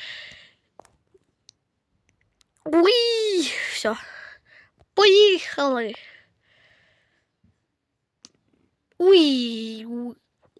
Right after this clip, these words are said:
Дивіться, що за сальтухи. Ай! Ай!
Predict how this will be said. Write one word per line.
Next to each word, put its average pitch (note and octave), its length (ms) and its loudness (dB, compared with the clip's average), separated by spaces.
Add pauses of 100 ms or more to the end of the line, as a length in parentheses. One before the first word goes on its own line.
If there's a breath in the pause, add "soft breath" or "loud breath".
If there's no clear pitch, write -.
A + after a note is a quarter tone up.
(120)
Дивіться, D4 520 2
що D#4 180 0
за C4 160 -6
сальтухи. D4 960 0 (460)
Ай! D4 280 -2 (1000 loud breath)
Ай! F3+ 200 -4